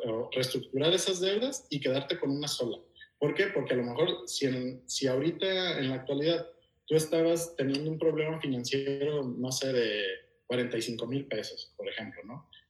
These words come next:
Y a lo mejor reestructurando esa deuda vas a tener un problema de quince mil, de veinte mil, pues obviamente sí te conviene abrir un hoyo para tapar el otro.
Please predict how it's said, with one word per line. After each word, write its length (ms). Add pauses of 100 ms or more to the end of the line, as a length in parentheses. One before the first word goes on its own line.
Y 60
a 40
lo 80
mejor 260
reestructurando 640
esa 180
deuda 360
vas 180
a 60
tener 180
un 100
problema 540
de 400
quince 320
mil, 260
de 80
veinte 320
mil, 320 (260)
pues 280
obviamente 440
sí 220
te 100
conviene 680
abrir 300
un 100
hoyo 300
para 200
tapar 300
el 140
otro. 240